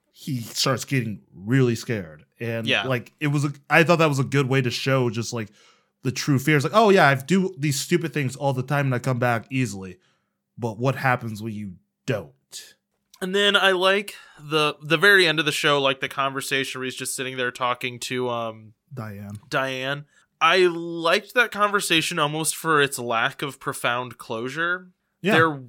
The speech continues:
Speaker 2: wasn't some big thesis of the show moment.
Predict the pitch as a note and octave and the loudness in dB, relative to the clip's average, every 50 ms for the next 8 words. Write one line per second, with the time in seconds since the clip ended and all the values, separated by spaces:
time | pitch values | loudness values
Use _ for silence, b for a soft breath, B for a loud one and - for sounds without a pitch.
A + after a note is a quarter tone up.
0 | A#2 _ - C3 C#3 D#3 D#3 D#3+ D#3+ F3+ F#3 F3+ F#3+ F#3 - - - - - - | -20 _ -8 -2 0 2 2 2 0 -2 -4 -4 -4 -6 -8 -8 -8 -6 -4 -2
1 | - - - - - - E3+ D3+ D3 D3 D3 D3 C#3+ C#3+ C#3+ D3 D3 D3 D3 - | 0 0 0 0 0 2 4 4 4 4 2 0 -2 -6 -8 -12 -12 -14 -16 -18
2 | _ _ _ _ C#3+ - _ _ - D3+ D3 D3 C#3+ C#3+ C#3+ D3 C#3 C#3+ C#3+ D3+ | _ _ _ _ _ -20 _ _ 0 2 4 4 4 4 2 0 -2 -4 -8 -10
3 | C#3 _ _ _ _ _ _ _ _ _ _ _ _ _ _ - - - E3 D#3+ | -10 _ _ _ _ _ _ _ _ _ _ _ _ _ _ -14 -6 -4 -2 0
4 | E3 - - E3 D#3 - - E3 D3+ C#3+ C#3 D3+ C#3 - - D#3 D3 C#3+ C#3+ C#3 | 0 0 0 0 0 0 2 0 0 0 -2 -4 -4 -2 0 0 0 0 0 -2
5 | C3 B2 B2 C3 C3 D3 D#3+ D#3+ D#3+ F3 | -4 -4 -4 -4 -4 -2 -2 -2 -4 -6